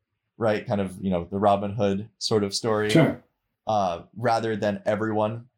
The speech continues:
Speaker 1: gets more, including the people at the very top, you know, but I think that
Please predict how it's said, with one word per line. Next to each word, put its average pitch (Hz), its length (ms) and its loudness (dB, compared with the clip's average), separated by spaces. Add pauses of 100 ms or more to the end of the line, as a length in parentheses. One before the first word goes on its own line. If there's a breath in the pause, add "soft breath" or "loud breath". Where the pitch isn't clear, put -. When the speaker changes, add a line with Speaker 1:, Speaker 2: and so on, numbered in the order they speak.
(120)
Speaker 1:
gets 110 260 2
more, 117 200 0
including 107 380 -2
the 107 80 -8
people 117 300 0
at 120 80 -2
the 123 80 -8
very 131 240 -2
top, 143 400 -4 (800)
you 127 120 -4
know, 127 140 0
but 117 100 -2
I 110 80 0
think 113 240 -10
that 101 340 -2